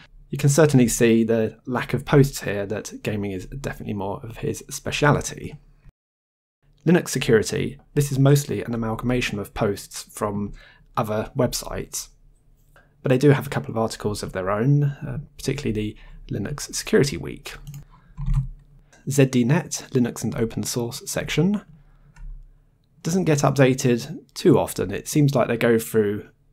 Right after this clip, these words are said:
patches. They update a load of articles in one week, and then you won't see anything more for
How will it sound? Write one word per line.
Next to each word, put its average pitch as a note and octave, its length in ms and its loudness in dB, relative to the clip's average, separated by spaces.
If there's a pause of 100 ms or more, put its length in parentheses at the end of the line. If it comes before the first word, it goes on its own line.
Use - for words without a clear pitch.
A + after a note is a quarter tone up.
(220)
patches. - 540 -4
They G2 100 -6
update G#2+ 440 -6
a - 60 -6
load A2+ 180 2
of A2 60 -8
articles A2 400 -2
in A2 80 0
one A#2 220 2
week, G2+ 340 -6
and G#2 120 -6
then G#2 120 -4
you - 80 -4
won't A2+ 200 -4
see - 260 -6
anything G#2+ 280 -8
more G#2 220 -8
for G2 360 -8